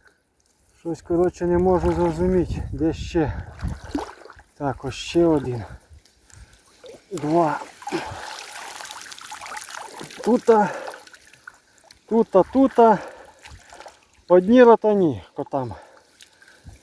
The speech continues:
Значить, пакет я вже це звужати не буду. Буду їх виносити на берег. Значить, два є.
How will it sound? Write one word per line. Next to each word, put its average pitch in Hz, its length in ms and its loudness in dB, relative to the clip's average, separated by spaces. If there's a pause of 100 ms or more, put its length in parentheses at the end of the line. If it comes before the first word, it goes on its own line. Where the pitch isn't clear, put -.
(260)
Значить, 180 380 2
пакет 202 380 4
я 196 100 6
вже 180 140 0
це 190 160 0
звужати 175 520 0
не 185 60 2
буду. 185 400 2 (200)
Буду 156 260 0
їх 170 260 2 (760)
виносити 160 560 -2
на 165 60 4
берег. 156 580 2
Значить, 151 380 -6
два 165 220 6
є. 151 400 2